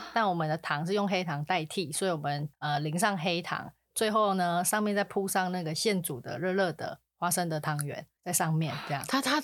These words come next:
Speaker 3: 你知道他，我说真的，
Speaker 1: 饿了。
Speaker 3: 我那次去吃啊，我为什么极力一直说你一定要来上我的节目，你一定要来上？因为我说，妈的！你把甜点都搞成这样，你
Speaker 1: 就要不要让别人活啊？
Speaker 3: 对啊。
Speaker 1: <laughs> 什么意思？<laughs> 就是其实从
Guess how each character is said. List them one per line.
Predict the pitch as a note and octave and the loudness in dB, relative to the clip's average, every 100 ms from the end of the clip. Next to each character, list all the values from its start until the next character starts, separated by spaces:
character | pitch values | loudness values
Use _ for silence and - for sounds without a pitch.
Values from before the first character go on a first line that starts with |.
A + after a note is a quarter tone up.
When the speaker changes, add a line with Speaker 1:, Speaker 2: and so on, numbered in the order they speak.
| - | 2
Speaker 3:
你 | C#4 | 2
知 | A3 | 2
道 | G3 | 0
他， | G#3+ - | -4 0
我 | C#3 | 0
说 | - F#3+ | 2 2
真 | F3+ | 2
的， | F3 | 2
Speaker 1:
饿 | - | 2
了。 | |
Speaker 3:
我 | D#3 | 2
那 | F#3+ | 2
次 | G3 | 0
去 | F#3 E3 | 0 0
吃 | - C#3+ C3+ | 0 0 0
啊， | C3+ A#2+ - _ _ | -2 -4 -8 _ _
我 | F3 | 2
为 | A#3 | 4
什 | F3+ | 4
么 | |
极 | E3+ D3 | 2 2
力 | F3 | 2
一 | D3+ | 2
直 | D3 | 2
说 | D#3 | 0
你 | D#3 B2+ D3 | 2 2 2
一 | D3+ | 0
定 | F3 | 0
要 | C#3+ | 0
来 | A#2+ | -2
上 | B2+ - | -2 -4
我 | - | -4
的 | - | -6
节 | - G2+ | -4 -4
目， | - | -2
你 | A#2+ | -2
一 | |
定 | C3+ | -2
要 | C#3+ | -2
来 | A2+ | -2
上？ | - - - | -4 -4 -2
因 | |
为 | E3+ | 0
我 | C#3 | -2
说， | - D#3+ - | -2 -6 -6
妈 | F#3 A3 | -2 0
的！ | |
你 | F3+ | 0
把 | E3 - | 0 -4
甜 | - F#3+ | -2 0
点 | G#3 | 0
都 | F3+ | 0
搞 | - - | -2 -2
成 | - | -2
这 | D3 F#3 | 0 2
样， | F3+ E3 D3 | 2 2 0
你 | C#3+ - - _ | -2 -6 -18 _
Speaker 1:
就 | G4+ | 0
要 | G4+ F#4+ | 2 2
不 | F4 | 2
要 | |
让 | F#4 F4+ | 2 2
别 | D#4+ | 2
人 | D4+ D#4 | 4 4
活 | C#4 G3+ | 2 2
啊？ | G#3+ | 2
Speaker 3:
对 | G#3 D4 - C4+ | 2 2 4 4
啊。 | F4+ C#4 C#4 - | 4 2 0 0
Speaker 1:
<laughs> | |
什 | F4 | 2
么 | - | 4
意 | G4+ | 2
思？ | G4 - F4 D4+ - - - | 2 2 0 2 -2 -2 -4
<laughs> | - - - - | -4 -12 -8 -6
就 | - E4+ | 0 2
是 | F#4 | 2
其 | D4+ C#4+ | 2 2
实 | B3+ | 2
从 | B3 G#3+ G3 | 2 2 0